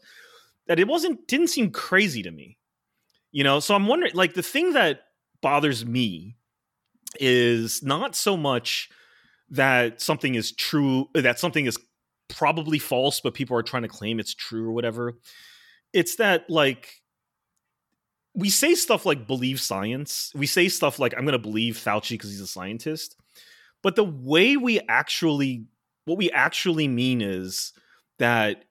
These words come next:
if you oppose the narrative that these scientists are saying,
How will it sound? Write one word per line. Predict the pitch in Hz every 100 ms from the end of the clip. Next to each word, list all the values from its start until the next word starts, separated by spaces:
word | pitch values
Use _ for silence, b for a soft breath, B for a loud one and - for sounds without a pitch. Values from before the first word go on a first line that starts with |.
| -
if | 151 180
you | 196 240
oppose | 190 - - 165 175 175 156
the | 131
narrative | 123 117 120 127 107 104
that | 104 95 98 -
these | 120 127 131
scientists | - 123 127 123 - 101 -
are | 95
saying, | - 110 117 180 220